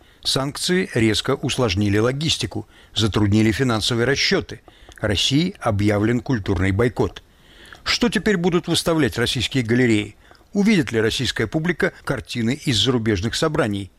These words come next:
И наоборот. Среди российских олигархов, попавших под санкции, немало крупных коллекционеров. Что будет с их коллекциями? Ведь произведения искусства —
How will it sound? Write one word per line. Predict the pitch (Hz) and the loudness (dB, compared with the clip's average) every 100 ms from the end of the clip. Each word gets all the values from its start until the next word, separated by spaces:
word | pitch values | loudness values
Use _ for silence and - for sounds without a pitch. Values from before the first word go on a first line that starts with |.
| - - | -20 -4
И | 120 | 0
наоборот. | 104 117 175 170 - - _ _ _ _ - | 2 2 0 -4 -8 -20 _ _ _ _ -8
Среди | - 123 110 117 120 - | -2 0 2 2 0 -2
российских | 120 - 113 - 110 | -2 0 -2 -4 -2
олигархов, | 107 113 190 196 120 - | -2 0 0 0 -4 -4
попавших | - - 113 - 98 | -4 -2 -2 -4 -6
под | - 113 | -6 -2
санкции, | - 101 - - 104 - - - | -2 -4 -4 -6 -6 -8 -20 0
немало | 185 214 160 131 135 | 4 4 4 2 0
крупных | 117 101 107 - | -4 -6 -8 -4
коллекционеров. | 107 117 - 127 110 98 - - _ - - | -6 -2 -2 0 -2 -4 -10 -20 _ -20 -6
Что | - - | -2 0
будет | 208 190 113 | 2 2 2
с | - | 0
их | 120 | -2
коллекциями? | - 156 123 - 101 95 101 - - - | 0 -2 -2 -4 -8 -8 -12 -20 -12 -4
Ведь | 113 | -2
произведения | - 104 92 98 107 101 | 0 0 2 2 2 2
искусства — | 95 - 156 - 180 | -2 -2 -2 0 -2